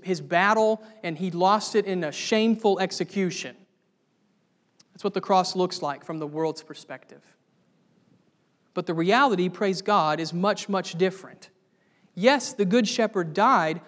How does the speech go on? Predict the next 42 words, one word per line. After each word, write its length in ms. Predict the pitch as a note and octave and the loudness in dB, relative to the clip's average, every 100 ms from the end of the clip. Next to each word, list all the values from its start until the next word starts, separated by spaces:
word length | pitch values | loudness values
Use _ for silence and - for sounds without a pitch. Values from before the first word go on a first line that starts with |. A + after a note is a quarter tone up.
| _ | _
but 140 | - G#3 | -6 -2
he 140 | A#3 | 0
did 280 | E3+ B3+ C#4 | 0 0 -2
so 300 | - G#3+ F#3+ | -2 -2 -2
on 220 | F#3+ D#3+ | -4 -6
purpose. 800 | - - E4 - D3 - - - _ _ _ _ _ _ _ _ _ _ _ _ _ _ - | -8 -4 -4 -6 -14 -12 -10 -10 _ _ _ _ _ _ _ _ _ _ _ _ _ _ 2
He, 280 | C4+ - - | 2 2 4
he 120 | D4 | 6
was 140 | C#4+ | 6
not 180 | B3 C#4+ | 4 4
a 60 | A3+ | 2
victim. 560 | E3+ E4 - - C#3+ - _ _ | 2 -2 -2 -8 -8 -12 _ _
Jesus 380 | - C#4+ D#4+ C#4 | 0 2 2 -2
was 160 | C#4 G3 | -2 0
not 320 | F3+ F#3 G#3 | 2 2 2
a 140 | A#3+ | 0
victim. 520 | G#3+ D#4+ - - C3+ - _ _ _ _ - | 2 -2 -2 -8 -8 -10 _ _ _ _ -2
Write 260 | F3+ D4 E4+ | 4 4 4
that 140 | D#4 | 2
down 220 | D4+ C#4+ | 2 4
in 80 | C#4 | 4
your 80 | C4 | 4
notes. 320 | C4+ A#3+ - | 4 2 -2
Jesus 340 | - A#3+ D4 A#3+ | 2 4 4 2
was 100 | G3+ | 2
not 220 | B3+ C#4+ | 4 4
a 80 | B3 | 4
victim. 260 | E4 A3+ | 0 0
He's 100 | F3 | 2
not 120 | A3+ | 2
a 40 | B3+ | 4
martyr. 420 | A#3+ D4 D4+ F3 | 8 8 8 4
He's 120 | - | 0
not 160 | A3 F#3+ | -2 4
dying 280 | G#3 C4+ C#4 | 4 4 2
as 120 | C#4 | 0
an 80 | C#4 | -2
example. 540 | A3+ D4 D#4 - - - | 0 0 0 -2 -12 -10
He's 140 | G#3 G3 | -4 2
not 240 | B3 G3 | 2 4
dying 380 | G#3 B3 C#4 C#4 | 2 4 2 0
to 180 | B3 | 0